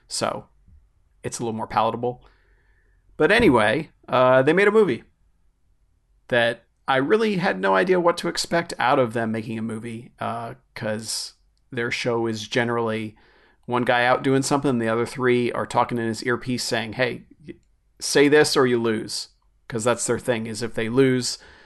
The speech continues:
uh, they get a punishment at the end of the episode, and one of them has to, like, cannot not do what they're saying. So there's just been all sorts of crazy shit that they've had to do.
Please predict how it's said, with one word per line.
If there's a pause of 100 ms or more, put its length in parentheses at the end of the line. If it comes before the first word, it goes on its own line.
(200)
uh,
they
get
a
punishment
at
the
end
of
the
episode,
and
one
of
them (160)
has
to,
like, (220)
cannot (1300)
not
do
what
they're
saying.
So
there's (160)
just
been
all
sorts
of
crazy
shit
that
they've
had
to
do.